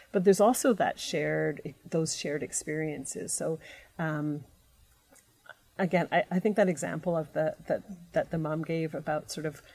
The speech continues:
feeling like her toddler should have or, or might have wanted to share that experience with her and noticing that it wasn't there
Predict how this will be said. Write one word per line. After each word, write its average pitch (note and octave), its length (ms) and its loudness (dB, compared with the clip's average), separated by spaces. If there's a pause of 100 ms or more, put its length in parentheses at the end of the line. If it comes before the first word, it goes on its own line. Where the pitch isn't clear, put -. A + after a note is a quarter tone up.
(140)
feeling G3 800 6
like E3+ 420 2 (100)
her D#3+ 120 -2
toddler D#3+ 800 0 (760)
should F3+ 340 2
have A#3 580 2 (140)
or, D#3 260 2 (100)
or D#3+ 300 2 (100)
might F3+ 360 8
have C4+ 420 0 (220)
wanted E3+ 360 4
to F#3 120 -2
share E3+ 320 2
that D#3+ 160 2
experience D#3+ 560 -4
with D3+ 120 -8
her D#3+ 80 -8
and D#3 220 -2
noticing E3+ 540 0
that C#3+ 100 -2
it - 100 -8
wasn't C#3+ 340 -6
there E3+ 440 -2